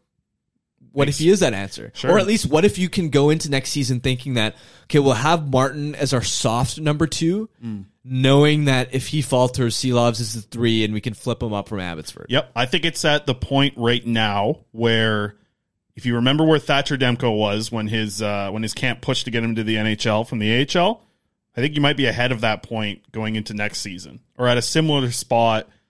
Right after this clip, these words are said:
Speaker 2: maybe earlier into the season. 'Cause if you remember, I believe that was, I believe it was January when Demko got called up
Speaker 1: Yeah.
Speaker 2: from Utica, uh, and jumped in and started playing behind Jacob Markstrom. I think you could see something similar here, but I just don't wanna get too far ahead of myself 'cause I do think a lot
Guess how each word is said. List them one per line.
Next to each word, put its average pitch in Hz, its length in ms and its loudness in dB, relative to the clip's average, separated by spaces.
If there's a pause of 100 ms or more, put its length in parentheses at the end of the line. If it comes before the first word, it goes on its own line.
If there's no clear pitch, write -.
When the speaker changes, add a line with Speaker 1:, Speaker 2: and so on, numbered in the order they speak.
(160)
Speaker 2:
maybe 123 240 2
earlier 123 360 2
into 120 340 -2
the 107 100 -4
season. 113 240 -2
'Cause 117 80 -4
if 127 100 -4
you 151 80 0
remember, 160 220 4
I 139 60 4
believe 139 260 2
that 151 180 0
was, 135 520 -2
I - 420 -20
believe 156 160 -4
it 175 40 2
was 135 180 2
January 113 800 0
when 107 140 -4
Demko 107 340 -2
got 104 160 -2
called 107 260 0
up 107 160 -2
Speaker 1:
Yeah. 123 140 2
Speaker 2:
from 110 140 2
Utica, 113 560 0 (440)
uh, 107 220 -2
and 110 160 -4
jumped 127 240 -2
in 113 140 0
and 107 100 -4
started 107 240 -4
playing 107 240 -4
behind 104 320 -6
Jacob 104 240 -8
Markstrom. 143 520 -4 (360)
I 131 80 -4
think 175 240 -2
you 165 100 0
could 147 120 -2
see 139 160 -4
something 120 320 -4
similar 117 340 -2
here, 127 120 2
but 120 120 -2
I 117 40 2
just 120 160 -4
don't 135 100 0
wanna 127 140 2
get 120 140 -2
too 123 160 -4
far 120 180 0
ahead 107 120 0
of 120 60 -4
myself 127 300 0
'cause - 100 -6
I 127 60 2
do 165 200 0
think 170 260 0
a 147 60 4
lot 123 480 2